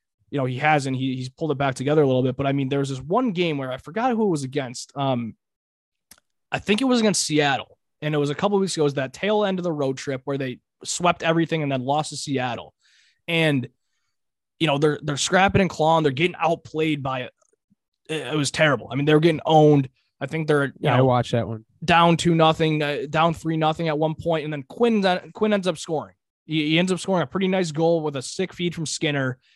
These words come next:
Speaker 1: and it gets called back because, you know, Casey Mittelstadt's
Speaker 2: Yeah, it was dogging
Speaker 1: lollygagging.
Speaker 2: it. Yeah.
Speaker 1: He's lollygagging. He can't get past o-, offside, and, and they, they, they reversed the goal. Well, on that play,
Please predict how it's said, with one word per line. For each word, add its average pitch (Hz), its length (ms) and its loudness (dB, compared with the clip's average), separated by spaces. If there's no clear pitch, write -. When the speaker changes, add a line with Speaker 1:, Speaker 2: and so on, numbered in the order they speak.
Speaker 1:
and 156 120 0
it 151 40 2
gets 151 160 0
called 180 320 2
back 156 240 2
because, 147 260 -4
you 160 80 -2
know, 139 100 0
Casey 175 320 0
Mittelstadt's 160 480 2
Speaker 2:
Yeah, 135 100 4
it 123 40 2
was 127 100 2
dogging 160 220 4
Speaker 1:
lollygagging. 117 420 -2
Speaker 2:
it. - 120 -18
Yeah. 120 240 -10
Speaker 1:
He's 156 160 0
lollygagging. 175 800 6
He 147 80 4
can't 175 260 0
get 180 140 -2
past 160 300 2
o-, 156 40 4
offside, 147 680 0
and, 143 120 -4
and 139 240 -10
they, 151 280 0
they, 139 200 -4
they 147 160 0
reversed 151 320 4
the 165 80 0
goal. 135 360 0
Well, 160 120 2
on 202 200 4
that 247 200 4
play, 170 540 2